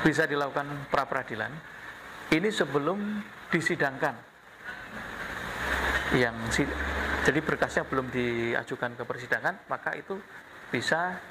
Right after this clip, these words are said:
diajukan pra-peradilan. Caranya baga-, bagaimana? Caranya itu yang mengajukan bisa dari pihak tersangka atau kuasanya itu mengajukan ke madi-, pengadilan. Nah,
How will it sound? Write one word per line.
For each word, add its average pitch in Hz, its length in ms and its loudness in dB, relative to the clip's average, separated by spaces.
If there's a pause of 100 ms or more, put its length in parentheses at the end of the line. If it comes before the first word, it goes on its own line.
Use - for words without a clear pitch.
diajukan 156 800 -2
pra-peradilan. 120 720 0
Caranya 208 320 2
baga-, 175 320 -2
bagaimana? 170 380 2 (360)
Caranya 117 540 0 (320)
itu 147 180 2
yang 160 220 4
mengajukan 139 480 -2 (800)
bisa 170 400 4 (340)
dari 127 240 4
pihak 123 240 2
tersangka 120 560 -2 (460)
atau 156 340 2 (140)
kuasanya 113 500 0 (400)
itu 143 140 0
mengajukan 123 420 0
ke 117 60 -12
madi-, - 320 -6
pengadilan. 117 420 -2 (840)
Nah, 123 120 4